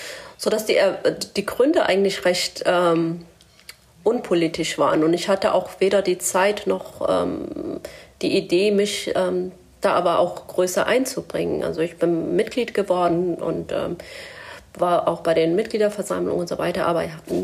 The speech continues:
habe jetzt nicht in dem Sinne Verantwortung üb-, äh, übernommen, weil mein Fokus eben in der Kanzlei war.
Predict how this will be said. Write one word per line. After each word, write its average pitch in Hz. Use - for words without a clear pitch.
habe 185
jetzt 175
nicht 220
in 196
dem 185
Sinne 175
Verantwortung -
üb-, -
äh, 180
übernommen, 170
weil 180
mein 180
Fokus -
eben 165
in 170
der 165
Kanzlei 160
war. 156